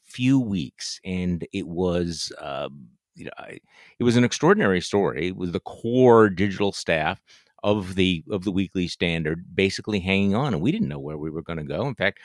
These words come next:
we had discussions about whether or not, you know, we were gonna get through three months, and the three months passed, and we, uh, found amazingly,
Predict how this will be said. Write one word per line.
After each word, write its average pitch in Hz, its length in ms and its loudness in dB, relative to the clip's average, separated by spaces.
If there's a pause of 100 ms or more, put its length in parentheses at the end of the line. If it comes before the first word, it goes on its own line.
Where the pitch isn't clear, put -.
(220)
we 110 140 0
had 113 180 -2
discussions 107 760 -2
about 90 280 0
whether 95 240 0
or 98 80 2
not, 95 280 0
you 101 80 -4
know, 98 60 0
we 98 100 2
were 92 100 -4
gonna 90 100 -4
get 92 180 -2
through 98 220 -2
three 107 300 -2
months, 98 480 -2
and 76 220 -10 (340)
the 82 80 -10
three 113 200 0
months 101 320 0
passed, 101 460 -2
and 78 200 -6 (260)
we, 78 60 -6
uh, 64 160 -6 (240)
found 95 380 0
amazingly, 92 720 -4